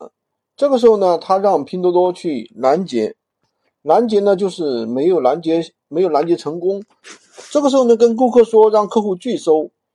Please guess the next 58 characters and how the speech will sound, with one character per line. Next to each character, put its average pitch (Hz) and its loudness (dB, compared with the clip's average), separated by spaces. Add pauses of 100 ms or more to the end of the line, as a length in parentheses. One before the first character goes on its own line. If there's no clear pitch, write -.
(240)
但 254 4
是 240 -6
客 262 0
户 247 2
没 131 -2
有 202 2
拒 143 -12
收， 139 -4
直 147 -14
接 170 -4
把 139 4
货 175 0
拿 127 2
走 180 -8
了。 - -18 (480)
那 277 2
我 165 2
们 175 -4
这 262 -2
个 220 0
学 156 -2
员 160 2
呢， 156 0
犯 185 2
了 147 -2
一 123 -4
个 143 0
错 190 -2
误， 127 -8
什 - -20
么 147 -16
错 208 -2
误 160 -6
呢？ 135 -2 (520)
他 226 2
就 214 0
直 147 -6
接 226 2
同 139 -8
意 226 -4
退 226 -4
款 123 -4
了。 - -16 (520)
其 240 -6
实 247 -8
这 294 0
个 247 0
时 214 2
候 190 2
呢， 170 2
他 208 0
应 208 -4
该 208 2
是 165 -6 (100)
退 240 -2
款 98 0
退 165 -6
货， - -2